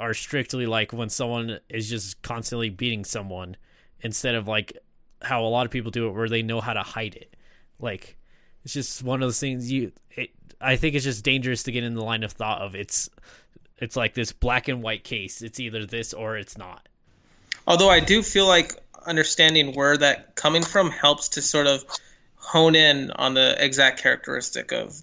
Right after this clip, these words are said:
Speaker 2: Dean. It's for one of those reasons I do feel like he can go from being genuine to being really nasty and doing these things, because to him, he just acts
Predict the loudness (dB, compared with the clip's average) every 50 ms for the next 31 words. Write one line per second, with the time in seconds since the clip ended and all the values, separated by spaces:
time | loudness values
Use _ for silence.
0 | -2 0 2 2 2 0 -2 -8 -14 -18 -20 -20 -20 -20 _ _ -16 -10 -6 -6
1 | 0 4 4 6 6 4 2 2 2 4 4 4 4 2 4 4 4 4 4 2
2 | 0 2 2 2 4 4 4 4 4 2 4 4 4 4 4 2 0 0 0 -2
3 | -6 -6 -2 0 0 0 0 0 -4 -2 0 0 0 -2 0 2 4 4 6 6
4 | 4 2 2 0 -2 -2 -4 -10 -16 _ _ _ _ _ _ _ _ _ -2 -2
5 | 2 2 2 2 4 4 6 6 6 6 6 6 6 4 4 0 -2 -6 -8 -10
6 | -12 -18 _ _ _ _ _ _ _ _ _ _ _ -6 -4 -2 2 4 4 4
7 | 4 4 2 2 2 2 0 0 0 -2 -6 -8 -12 _ _ _ _ _ _ _
8 | -4 0 2 4 2 4 4 4 6 6 6 4 4 2 0 0 0 0 0 0
9 | 2 2 2 2 -2 -4 -6 -4 -4 -4 -6 -8 -12